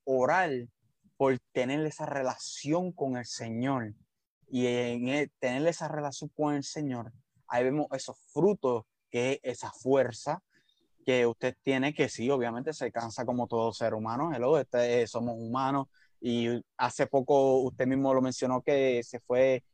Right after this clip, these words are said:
no de vacaciones, sino de un retiro, eh, a una finca que usted a veces transmitía de, en esa finca.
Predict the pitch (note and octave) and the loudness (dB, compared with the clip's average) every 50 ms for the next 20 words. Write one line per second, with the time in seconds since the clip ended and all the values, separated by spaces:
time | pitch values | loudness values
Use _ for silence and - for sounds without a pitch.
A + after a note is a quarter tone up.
0 | _ - B2 C3 C#3 D3 D#3 E3 D#3+ C#3+ C#3+ C3+ C3 - C3 B2 C3 - C#3+ C#3 | _ -2 0 4 4 6 6 6 6 4 4 2 0 0 -4 -6 -4 -2 -2 0
1 | C#3+ D#3 E3 - - D3+ C#3 C3 C#3 D3 C#3 C3 C3 C#3 C3+ C#3 B2+ B2 A#2 - | 0 0 -2 -2 -2 0 0 0 2 2 2 2 2 0 -2 -2 -4 -4 -6 -6
2 | _ - D3 E3+ F#3+ G3 D#3 C3 B2+ C3 C3+ - - - - _ - - - - | _ -4 -2 0 2 2 2 2 2 0 -2 -8 -10 -10 -12 _ -18 -12 -4 0
3 | C#3 C3 B2+ B2+ B2 B2 A#2 A#2 A#2+ A#2+ B2 C3 C#3 C3+ C3+ C3 B2+ B2 A#2+ A#2 | 2 4 6 6 6 6 4 4 2 2 2 0 2 2 2 2 2 2 0 -2
4 | A2+ - _ - D#3+ F#3 F#3+ F3+ - - B2+ A#2+ B2 - _ _ - - - - | -4 -4 _ 0 0 0 0 -2 -2 0 0 0 0 -2 _ _ -18 -18 -18 -18
5 | _ _ - B2+ A#2+ A#2 A2+ - B2 A#2+ B2 B2 A#2 - - - - B2 B2 A#2+ | _ _ 2 2 2 2 4 4 4 4 4 4 2 -2 -6 -8 -4 -2 -2 -2
6 | A#2+ A2+ G#2+ - C3+ C#3+ D#3 D#3+ D3+ C#3 C3 C3 B2+ B2 B2 A#2+ A2+ A#2 B2 A#2+ | -2 -4 -4 -4 -2 0 2 4 4 6 6 6 4 4 2 0 0 0 0 2
7 | A#2+ A#2+ A#2+ - C3 A#2+ A#2+ A#2+ A2+ - A#2+ G#2+ - - - E3+ F#3 F3 D#3 - | 2 2 0 -2 -2 -4 -4 -4 -6 -6 -8 -8 -6 -2 -2 0 0 -2 -2 -2
8 | - B2 A#2+ A#2 | 0 0 0 -2